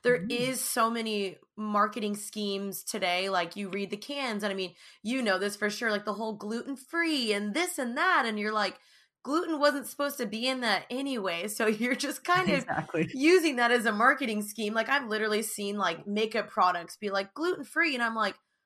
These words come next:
Speaker 1: "Why was there gluten in there anyway?" <laughs> Like, I don't understand that.
Speaker 2: Yeah.
Speaker 1: It's so interesting how everything's gotta
Speaker 2: Absolutely.
Speaker 1: become a marketing scheme, you know?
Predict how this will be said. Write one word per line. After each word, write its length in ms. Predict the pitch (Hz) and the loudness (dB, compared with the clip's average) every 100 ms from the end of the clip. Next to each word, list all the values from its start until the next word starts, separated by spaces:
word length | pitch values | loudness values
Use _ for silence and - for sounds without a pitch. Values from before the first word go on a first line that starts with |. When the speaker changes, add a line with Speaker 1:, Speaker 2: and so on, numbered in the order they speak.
| _ - | _ -4
Speaker 1:
"Why 180 | 311 | 0
was 180 | 403 403 | 0 -2
there 160 | 349 349 | -2 -2
gluten 300 | 269 339 339 | -2 -2 -2
in 140 | 339 | -4
there 120 | 339 | -2
anyway?" 520 | 339 403 403 220 190 220 | -2 0 0 2 4 4
<laughs> 40 | |
Like, 220 | 240 247 | 4 2
I 100 | 294 | 2
don't 160 | 285 311 | 2 2
understand 640 | 294 285 - - 175 170 | 0 -4 -4 -2 2 4
that. 100 | 160 | 2
Speaker 2:
Yeah. 180 | 139 147 - _ - - - | 0 -6 -14 _ -20 -14 -6
Speaker 1:
It's 180 | 254 254 | -4 0
so 160 | 330 | 0
interesting 400 | 277 294 285 254 | 0 -2 -2 2
how 60 | 247 | 4
everything's 300 | 233 240 160 | 4 2 2
gotta 180 | 226 196 | 4 4
Speaker 2:
Absolutely. 200 | - 135 | 0 -6
Speaker 1:
become 260 | 233 240 | -4 0
a 60 | 196 | 2
marketing 440 | 190 254 302 226 | 2 2 0 -6
scheme, 340 | 160 - 110 107 | -8 -12 -16 -12
you 120 | 185 | -10
know? 320 | 170 160 226 | -6 -6 -6